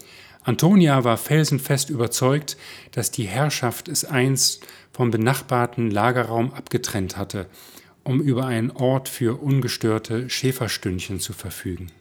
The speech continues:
Wer sie fragte, welchen Zweck dann das Gitter hätte haben sollen,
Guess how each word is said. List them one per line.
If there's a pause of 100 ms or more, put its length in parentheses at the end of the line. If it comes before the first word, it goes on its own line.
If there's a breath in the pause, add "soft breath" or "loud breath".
(1400 loud breath)
Wer
sie
fragte,
welchen
Zweck (320 loud breath)
dann
das
Gitter
hätte
haben
sollen,